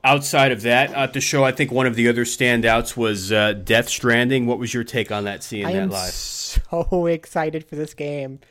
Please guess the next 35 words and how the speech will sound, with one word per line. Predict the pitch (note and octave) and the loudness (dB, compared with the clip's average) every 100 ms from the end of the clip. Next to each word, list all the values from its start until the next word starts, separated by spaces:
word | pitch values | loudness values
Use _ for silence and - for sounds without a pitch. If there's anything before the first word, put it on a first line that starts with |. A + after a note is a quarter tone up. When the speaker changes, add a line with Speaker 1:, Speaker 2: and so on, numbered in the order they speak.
| _ _ _ _ | _ _ _ _
Speaker 2:
Oh | E3 | -6
my | E3+ E3 | -2 -2
God, | D#3 C#3+ C3 C3+ | 0 -2 -2 -6
I | |
am | D3 | -10
so | - D3 | -8 -10
excited. | - C#3 - - | -8 -12 -14 -4
And, | G#3+ A3+ - | -2 -2 0
and | A3+ A3+ A3 _ _ _ | 2 0 -4 _ _ _
to | - | -6
connect | C4+ C#4+ F4+ | -2 0 2
what | A#3 | 0
we | A3+ | 2
were | |
just | G3+ - | -2 -2
saying, | F#3+ D3+ C#3 D3 | -2 -2 -4 -4
there's | F3 | -2
something | G3+ G#3 | -2 0
I | F3+ | 0
was | E3+ | 0
thinking | E3+ E3 E3 | -2 -2 -2
about | C#3 C3 | -2 -4
before | C3+ D3+ | -6 -8
the | C#3 | -8
show, | - D3+ C3+ C3 - _ | -6 -4 -2 -4 -10 _
is | - D3 C3+ - | -8 -6 -8 -8
that, | D3+ D3 C#3 - - A#2 _ _ _ _ | -2 0 -2 -6 -16 -18 _ _ _ _
um, | D3 D3 C#3+ C#3+ D3 _ _ _ _ _ _ - | -2 -2 -2 -8 -12 _ _ _ _ _ _ -2
I, | G3 | 2
like, | G3+ - | 2 2
I | F3+ | 0
have | F3+ F#3 | 0 -2
to | |
tell | A3 | -2
everybody, | F3+ F3+ D3 C#3 C#3 | 0 0 -2 -4 -8